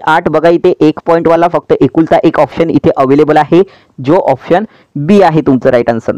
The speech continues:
Next बघा इथे काय दिलेलं होतं, एका बॉक्सची लांबी, एका बॉक्सची लांबी पंधरा आहे,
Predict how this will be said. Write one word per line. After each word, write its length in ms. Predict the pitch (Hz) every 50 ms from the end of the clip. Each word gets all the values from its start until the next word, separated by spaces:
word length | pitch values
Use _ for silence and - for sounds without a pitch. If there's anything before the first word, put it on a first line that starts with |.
| -
Next 320 | - 123 135 156 160 - 165
बघा 140 | 170 175
इथे 180 | 175 180 170 185
काय 160 | - 180 156
दिलेलं 300 | 151 165 165 175 170 175
होतं, 240 | 170 151 180 175 196 196 _ _ _ _ _ _ _ _ _ _ _ _ _ _ _ _ _ _ _ -
एका 320 | 160 139 - - 180 185
बॉक्सची 680 | 180 147 147 175 - - - - _ _ - 190 185
लांबी, 360 | 185 185 185 190 185 170 143 117 - _ _ -
एका 300 | 131 - - 175 170 185
बॉक्सची 600 | 156 139 127 127 - - - _ - - 180 165
लांबी 280 | 156 147 151 151 175
पंधरा 420 | 190 - - 143 139 139 147 165 165
आहे, 260 | 165 160 175 180